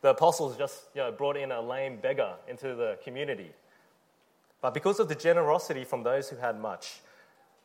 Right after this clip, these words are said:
what does it say? There was not one needy person. What a beautiful picture. But I want you to note something important, why this is happening. Why is it happening?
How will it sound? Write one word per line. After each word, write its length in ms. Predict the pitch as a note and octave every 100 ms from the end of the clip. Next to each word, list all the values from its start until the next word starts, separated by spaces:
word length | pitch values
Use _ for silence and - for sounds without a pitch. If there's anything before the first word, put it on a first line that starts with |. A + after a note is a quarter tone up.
| _
what 120 | C#3+
does 80 | B2+
it 60 | A#2
say? 240 | C3 C3
There 160 | B2+ A#2
was 200 | A2 - -
not 300 | G#2+ C3+ C3+ -
one 340 | A#2 A2+ G#2+ G2+ - _
needy 380 | A#2 A2 G#2+ F#2 _ -
person. 360 | G#2 F#2 F#2 D#2 _ _ _ _ _ _ _ _ _ _ _ _ _ _ _ _ _ _ _ -
What 100 | A#2
a 60 |
beautiful 340 | A2 G#2+ - G2+
picture. 320 | - - - - _ _ - _ _ _ _ _ _ _ _ _ _ _ _ _ _ _ _ _ - - - _ _
But 80 | B2+
I 40 |
want 260 | C3+ D3+ D3+
you 60 | D3
to 100 | C3
note 240 | A2+ A#2 - -
something 280 | - A2+ A#2
important, 300 | F#2+ G2+ F#2+ G#2
why 420 | A2 A2 G2 F#2 F2+ _ _ _ _
this 160 | A2 G#2
is 80 |
happening. 280 | - F#2+ G2+ F#2+
Why 220 | B2+ E3
is 120 | E3+
it 80 | G2
happening? 340 | F#2 - D#2